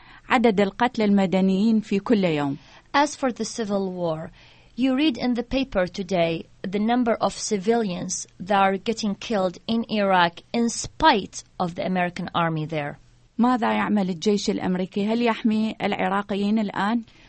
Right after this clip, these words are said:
Speaker 2: What do you think the American troops are doing in my country? Do you really think they're protecting the civilians and the Iraqis?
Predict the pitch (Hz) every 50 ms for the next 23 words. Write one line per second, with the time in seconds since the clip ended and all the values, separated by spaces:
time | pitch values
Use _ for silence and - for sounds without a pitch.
0 | - - - 302 262 - 311 - - 262 262 226 233 220 226 226 226 233 233 -
1 | 233 226 - - - 247 - - 233 208 208 196 - 247 262 254 202 175 175 165
2 | 165 160 156 160 - 180 165 - 170 156 156 - 185 180 185 180 175 190 240 277
3 | 330 330 330 - - - 240 254 285 277 - 240 220 214 208 - 196 - - 180
4 | - - - - 269 269 294 247 214 - 190 - - 196 170 190 185 202 233 269
5 | 320 339 - - 196 190 175 - - 180 175 175 208 - - 330 349 349 - -